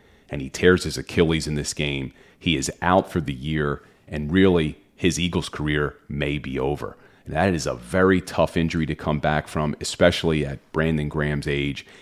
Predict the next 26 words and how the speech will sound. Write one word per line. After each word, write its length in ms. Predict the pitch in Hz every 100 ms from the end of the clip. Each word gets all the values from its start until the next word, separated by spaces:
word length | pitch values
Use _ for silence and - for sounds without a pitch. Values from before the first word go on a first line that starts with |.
| -
And 100 | 82
you 80 | 85
almost 440 | 143 139 101 -
felt 260 | 104 104 -
it 100 | 80
in 100 | 78
the 100 | 76
stadium. 560 | - 78 71 65 65
Once 280 | 80 117 123
he 160 | - 107
hobbled 440 | - 92 90 85
off 220 | 87 85
the 80 | 78
field 360 | - 82 85 73
and 80 |
then 140 | 73 80
gets 200 | 73 -
carted 440 | - 85 82 73
back 260 | 78 76 -
into 140 | 73
the 80 | 69
locker 360 | 73 73 - 71
room, 320 | 71 67 64 _ - - _
the 180 | - 87 -
energy 680 | 98 107 95 78 78 78 _ _
changed. 600 | - - 71 67 - -